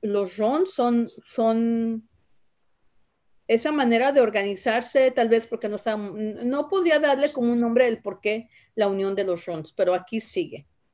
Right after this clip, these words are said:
Y aquí se vive. Aquí se vive, alguien se enferma, alguien de otro te-, pueblo te va a traer frijol, te va a traer arroz. Esa unión sigue. Te-, lo que me dijo el presidente es que tenemos que velar por ustedes, somos autoridad.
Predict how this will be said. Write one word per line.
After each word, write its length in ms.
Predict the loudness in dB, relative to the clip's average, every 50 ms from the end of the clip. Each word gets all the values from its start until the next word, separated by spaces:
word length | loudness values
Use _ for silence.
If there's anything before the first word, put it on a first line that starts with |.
| _ _ _ _ -20 _ _
Y 120 | -2 0 0
aquí 240 | 0 0 -2 -8 -4
se 220 | 2 4 4 4
vive. 380 | 2 0 -4 -6 -6 -8 -12 _ _ _ _ _ _ _ _ _ -16 -16
Aquí 220 | -12 -8 -8 -6
se 180 | -2 0 0 0
vive, 600 | 2 0 0 0 0 0 2 2 0 0 -2 -6 -10 _ _ _
alguien 320 | -6 -4 -2 -2 0 -2 0
se 100 | -2 -2
enferma, 680 | -4 -4 -2 -2 0 0 0 -2 -2 -4 -4 -4 -4
alguien 340 | -4 -6 -6 -4 -4 -6 -6
de 60 | -6
otro 180 | -6 -8 -8 -8
te-, 120 | -8 -8
pueblo 360 | -4 0 0 0 0 -2 -4 -2
te 80 | 0
va 100 | 0 0
a 40 | 0
traer 220 | -2 -2 -4 -4 -4
frijol, 560 | -6 -10 -12 -4 0 2 4 4 2 2 0
te 80 | -2 -4
va 60 | -4
a 60 | -4
traer 200 | -4 -4 -4 -2
arroz. 580 | -2 -2 -4 -2 -2 0 2 0 0 -2 -6 _ -20 -20 -20 -14 _
Esa 260 | -8 -6 -4 -2 0
unión 320 | 0 0 0 0 -2 -4 -6
sigue. 320 | -6 -6 -4 -4 -2 -4
Te-, 380 | -4 -4 -6 -6 -6 -8 -12 -16 _ -8
lo 200 | -6 -6 -2 0
que 80 | 0
me 140 | 0 2 2
dijo 320 | 2 0 0 2 2 2 2
el 360 | 0 -2 -4 -8 -8 -10 -10 _
presidente 520 | -6 -6 -6 -4 -4 -4 -4 -4 -6 -8
es 80 | -10 -10
que 240 | _ -12 -12 -12 -14 _ _
tenemos 280 | -12 -8 -8 -8 -6 -4
que 100 | -4 -2
velar 280 | -2 0 -2 -2 -4
por 120 | -4 -8 -10
ustedes, 300 | -8 -6 -6 -6 -6 -6
somos 240 | -8 -10 -8 -6 -4
autoridad. 580 | -4 -4 -4 -4 -4 -4 -4 -4 -4 -6 -8